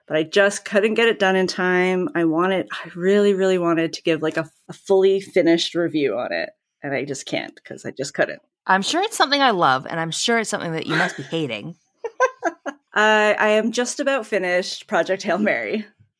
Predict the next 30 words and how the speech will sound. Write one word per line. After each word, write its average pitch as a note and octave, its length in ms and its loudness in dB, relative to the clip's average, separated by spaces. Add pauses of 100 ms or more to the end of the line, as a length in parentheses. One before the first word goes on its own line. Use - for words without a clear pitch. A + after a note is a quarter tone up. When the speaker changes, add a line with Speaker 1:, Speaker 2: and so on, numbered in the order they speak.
(220)
Speaker 2:
Oh, E4+ 1200 2 (120)
no! - 80 -8
<laughs> - 100 -16 (2250)
Speaker 1:
Okay, B3 320 4
no, C#3+ 300 -2
it's D4 180 0
not C#4+ 220 2
as D4+ 100 -2
bad A3+ 220 2
as A3+ 140 0
you, A3 140 2
as G#3 280 2
you're G3+ 140 2
thinking. E3 580 -4 (480)
So - 140 -8
yes, - 260 -6
I D#3 540 4 (520)
have F#3 380 -2
been F#3+ 160 4
reading D3 540 0 (180)
Project D3 360 -8
Hail C4 140 0
Mary F#3+ 360 4
by E3+ 240 2
Andy D3 320 0
Weir, D#3 420 0 (500)
and B3+ 600 2 (340)
it D#4 140 4
is, E4 420 0 (380)
I, B3 100 -6